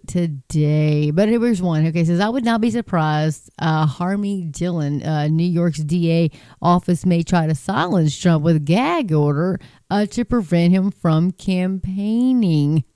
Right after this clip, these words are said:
<laughs> That's on Tucker Carlson. So, yeah, it's all about, you know, you know, it's all, they want you to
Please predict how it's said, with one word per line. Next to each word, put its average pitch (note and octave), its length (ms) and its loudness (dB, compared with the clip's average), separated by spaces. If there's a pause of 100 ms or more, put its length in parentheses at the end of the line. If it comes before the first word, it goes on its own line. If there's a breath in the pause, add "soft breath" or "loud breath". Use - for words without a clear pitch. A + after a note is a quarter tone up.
(640)
<laughs> - 800 -8
That's G3+ 180 -2
on F3+ 160 -2
Tucker F3+ 340 -2
Carlson. F3 720 -4
So, G#3 260 0
yeah, A3 180 2
it's A3+ 140 -2
all C#4 280 0
about, F3 480 0
you F#3 200 0
know, D#3 460 2
you G3+ 220 2
know, E3 140 0
it's D#3+ 140 -4
all, D#3 120 -4
they D#3+ 160 -2
want D#3+ 300 -4
you E3 80 -2
to C#3+ 180 -4